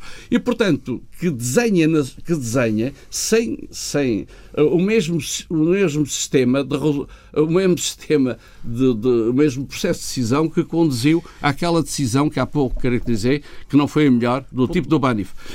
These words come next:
Speaker 1: E, portanto,
Speaker 2: A questão
Speaker 1: dentro,
Speaker 2: é isso, é a
Speaker 1: dentro desta
Speaker 2: solução.
Speaker 1: filosofia, dentro desta filosofia, o banco não deve ser vendido a troço mocho.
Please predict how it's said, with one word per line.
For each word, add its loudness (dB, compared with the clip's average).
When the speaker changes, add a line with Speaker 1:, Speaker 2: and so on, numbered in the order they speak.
Speaker 1:
E, 4
portanto, 0
Speaker 2:
A -6
questão 0
Speaker 1:
dentro, 2
Speaker 2:
é 6
isso, 0
é -6
a -2
Speaker 1:
dentro -2
desta 0
Speaker 2:
solução. 0
Speaker 1:
filosofia, -2
dentro -2
desta -2
filosofia, -6
o 2
banco 0
não 0
deve -2
ser 0
vendido 0
a 0
troço -4
mocho. -2